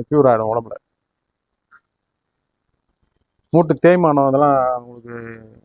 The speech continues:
இருக்காது. மூட்டெல்லாம் தேய்த்து கிடையாது, நம்ம சாப்பிட்ற சாப்பாடுல சரியா அந்த சரிவிகிதமான, ஆ, உணவுல நமக்கு கிடைக்க வேண்டிய சத்துக்களை கிடைக்கிறதில்ல. அந்த மினரல்ஸு,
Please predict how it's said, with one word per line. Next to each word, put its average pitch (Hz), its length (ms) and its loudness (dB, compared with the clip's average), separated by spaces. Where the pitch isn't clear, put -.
இருக்காது. 135 300 2
மூட்டெல்லாம் 170 400 2
தேய்த்து 175 280 2
கிடையாது, 127 280 2
நம்ம 123 220 -8
சாப்பிட்ற 175 360 2
சாப்பாடுல 170 420 2
சரியா 165 220 2
அந்த 143 140 2
சரிவிகிதமான, 175 840 2
ஆ, - 20 2
உணவுல 165 320 4
நமக்கு 147 200 -4
கிடைக்க 160 200 2
வேண்டிய 151 200 0
சத்துக்களை 160 360 2
கிடைக்கிறதில்ல. 139 460 0
அந்த 135 180 2
மினரல்ஸு, 143 540 2